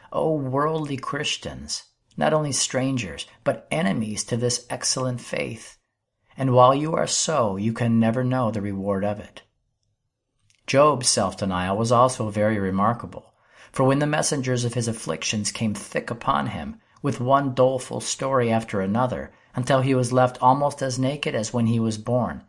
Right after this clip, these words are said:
the first thing he did was fall to the ground and worship that power, and kiss that hand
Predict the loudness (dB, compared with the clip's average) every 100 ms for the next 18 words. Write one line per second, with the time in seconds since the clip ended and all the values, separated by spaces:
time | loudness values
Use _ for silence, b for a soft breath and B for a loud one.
0 | _ _ _ _ -10 -8 -4 -4 -4 -4
1 | -4 -2 -4 -4 -4 -4 -2 -4 -4 2
2 | 4 4 0 -8 -4 -2 -2 -2 -2 -2
3 | -2 -4 -6 -8 -4 -4 -4 -10 -8 -6
4 | -6 -8 -12 _ -6 -4 -4 -4 -4 -2
5 | -2 -2 -6 -8 -6 -6 -8